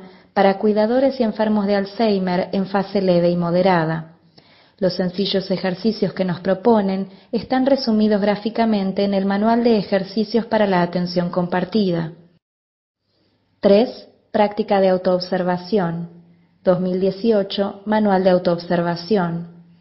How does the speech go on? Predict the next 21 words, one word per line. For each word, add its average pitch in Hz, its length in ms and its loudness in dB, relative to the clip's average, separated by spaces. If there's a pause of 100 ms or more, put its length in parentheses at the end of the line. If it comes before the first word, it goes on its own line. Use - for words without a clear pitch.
(640)
Al 208 160 2
practicar 226 500 2
los 311 200 -2
ejercicios 214 600 0
de 208 80 0
autoobservación, 185 1120 0 (360)
tenemos 269 360 4
la 254 120 4
oportunidad 202 600 0
de 208 100 2
observar 202 520 2
y 233 80 2
comprender 214 720 2 (340)
que - 80 0
en 214 80 2
la 214 60 4
identificación 220 920 0
con 277 140 2
nuestros 208 380 -2
supuestos, 190 840 -2 (180)
juicios, 190 800 0